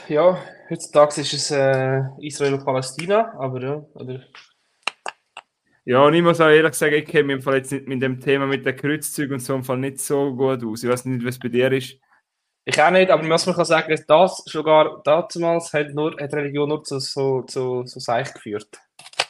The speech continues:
Speaker 1: Und heute
Speaker 2: Ja.
Speaker 1: ist es noch nicht anders. Aber wir sind kein Politik-Podcast, sondern ein Film-Podcast und den Film finde ich richtig geil und mein Lieblingscharakter, ähm, in dem Film ist der König Baldwin gewesen.
Speaker 2: Genau,
Speaker 1: Ich hab mich
Speaker 2: der
Speaker 1: noch voll, ich hab mich noch voll schlau gemacht über den Typen. Der ist irgendwie hure jung gewesen,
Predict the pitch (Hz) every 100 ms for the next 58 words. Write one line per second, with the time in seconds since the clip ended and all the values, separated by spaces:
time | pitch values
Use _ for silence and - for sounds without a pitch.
0 | _ _ _ _ 123 135 127 113 120 120
1 | 117 120 113 113 117 - - - - -
2 | 135 156 151 156 156 143 143 135 143 165
3 | - 175 - 170 165 151 135 113 _ _
4 | _ _ _ - 123 143 151 165 160 170
5 | 175 - 135 127 - 131 127 139 135 127
6 | 123 139 - - 139 123 143 190 143 135
7 | - _ - 135 170 196 170 170 170 -
8 | 151 151 151 147 156 156 131 139 135 -
9 | 127 127 139 147 123 - 123 - 127 123
10 | - 117 127 127 127 - 107 _ _ _
11 | _ _ _ _ _ _ _ _ _ _
12 | _ _ _ _ _ _ _ _ _ _
13 | _ _ _ - 120 110 139 151 113 110
14 | 110 107 117 156 156 - 160 170 151 143
15 | 185 185 170 185 190 180 190 170 170 -
16 | 127 - 131 139 139 165 165 165 165 185
17 | 147 160 180 180 185 180